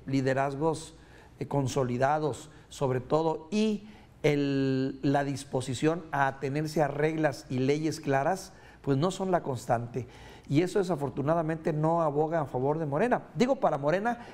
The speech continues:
y puede ser un área de oportunidad para los otros movimientos políticos, ¿no? Porque finalmente yo pienso que así como Morena tiene un éxito abrumador, dentro del interior de Morena está también el virus del fracaso.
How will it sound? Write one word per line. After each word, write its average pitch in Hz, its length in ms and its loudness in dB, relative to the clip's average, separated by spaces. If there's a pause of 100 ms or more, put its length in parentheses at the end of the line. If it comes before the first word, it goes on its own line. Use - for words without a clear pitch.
y 143 80 -2
puede 185 240 2
ser 185 140 -2
un 180 100 -2
área 185 120 2
de 170 80 2
oportunidad 135 680 0 (340)
para 135 180 4
los 131 200 0
otros 170 240 0
movimientos 147 580 0
políticos, 139 580 0
¿no? 160 140 -2
Porque 147 240 -4
finalmente 165 760 0 (340)
yo 156 140 0
pienso 165 400 0
que 143 340 -2
así 127 220 0
como 170 240 2
Morena 147 400 0
tiene 151 180 2
un 156 80 2
éxito 139 480 0
abrumador, 131 520 0 (260)
dentro 180 320 2
del 156 140 0
interior 147 460 0
de 190 80 0
Morena 156 540 0 (220)
está 165 320 0
también 151 520 0 (280)
el 135 160 2
virus 165 560 0 (260)
del 131 140 2
fracaso. 123 480 -2